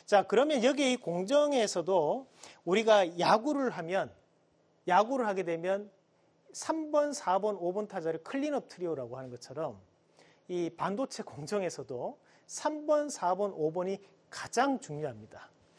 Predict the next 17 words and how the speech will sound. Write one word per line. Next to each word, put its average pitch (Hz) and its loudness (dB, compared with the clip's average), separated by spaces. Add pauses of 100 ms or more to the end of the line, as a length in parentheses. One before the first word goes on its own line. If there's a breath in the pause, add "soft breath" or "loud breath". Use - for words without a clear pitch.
(440 loud breath)
그래서 247 6
그 277 6
삼 330 4
번, 349 6
사 254 6
번, 233 4
오 190 4
번이 202 2
바로 170 2
이 170 -2
포토 240 -4
공정, 208 2 (800 soft breath)
식각 - 2
공정, 214 2 (220)
그리고 175 0
방막 226 4
공정인데, 170 0